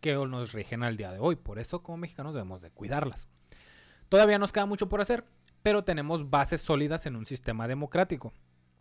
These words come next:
de derechos humanos y de responsabilidad de los gobernantes. México no necesita una persona que haga el cambio. Cambiemos esa mentalidad de que necesitamos un presidente que venga a hacer que todo cambie para nosotros, porque nunca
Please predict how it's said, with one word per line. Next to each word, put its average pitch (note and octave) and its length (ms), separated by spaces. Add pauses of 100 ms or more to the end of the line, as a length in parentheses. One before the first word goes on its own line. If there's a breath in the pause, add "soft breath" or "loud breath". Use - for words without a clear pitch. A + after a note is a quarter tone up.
(220)
de A2 140
derechos G#2 380
humanos F#3 420 (360 soft breath)
y F#3 100
de G#3 80
responsabilidad G3+ 920
de B2 140
los A2+ 160
gobernantes. C3 880 (720 soft breath)
México G3 380
no D#3+ 100
necesita D#3 260
una D3+ 200
persona A#2+ 400
que A2 100
haga G2+ 140
el A#2 100
cambio. E3+ 360 (440)
Cambiemos D#3+ 800
esa D#3+ 240
mentalidad G#3 520
de F3 120
que E3+ 100
necesitamos D3 560
un F3 100
presidente C#3+ 560
que C#3 120
venga C3+ 240
a - 20
hacer E3 220
que F3 100
todo A#3 400
cambie F#3 300
para C#3+ 200
nosotros, C3+ 560 (560 loud breath)
porque F#3 540 (200)
nunca C#3 560